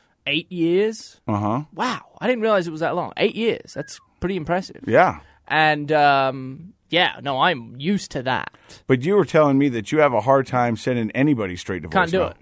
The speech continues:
Speaker 2: Why?
Speaker 1: Because here's my deal. If I get a phone call and I'm busy, say, say I get a phone call right now, we're in the middle of a podcast, can't answer it. Doesn't
Speaker 2: Mm-hmm.
Speaker 1: matter who it's coming from, I can't answer it.
Speaker 2: It could say s-,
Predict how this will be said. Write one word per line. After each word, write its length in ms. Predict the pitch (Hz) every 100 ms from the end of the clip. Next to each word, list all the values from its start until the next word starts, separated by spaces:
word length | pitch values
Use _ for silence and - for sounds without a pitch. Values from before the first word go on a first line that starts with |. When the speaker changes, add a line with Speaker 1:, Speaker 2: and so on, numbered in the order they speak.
| 175
Speaker 2:
Why? 380 | 120 190 143 - _ _ -
Speaker 1:
Because 260 | 185 208
here's 140 | 233 214
my 120 | 214
deal. 180 | 202 156
If 140 | 147
I 80 | 214
get 140 | 247
a 60 | 214
phone 220 | 214 214
call 280 | 208 135 143 -
and 120 | 160
I'm 100 | 175
busy, 300 | 156 135 -
say, 200 | 208 233
say 200 | 285 311
I 80 | 302
get 140 | 254
a 20 |
phone 180 | 226 226
call 140 | 185 147
right 220 | 175 190
now, 160 | 190
we're 100 | 170
in 60 | 160
the 60 | 156
middle 160 | 160
of 80 | 147
a 20 |
podcast, 400 | 151 135 147 131
can't 240 | - 147 117
answer 280 | 101 -
it. 60 | -
Doesn't 160 | - 269
Speaker 2:
Mm-hmm. 40 |
Speaker 1:
matter 200 | 254 185 -
who 180 | 285
it's 120 | 269 -
coming 280 | 202 185
from, 220 | 165 180 -
I 80 | 165
can't 220 | 208 196
answer 280 | 202 - -
it. 60 | -
Speaker 2:
It 100 | 127
could 120 | 160
say 120 | 131 127
s-, 140 | -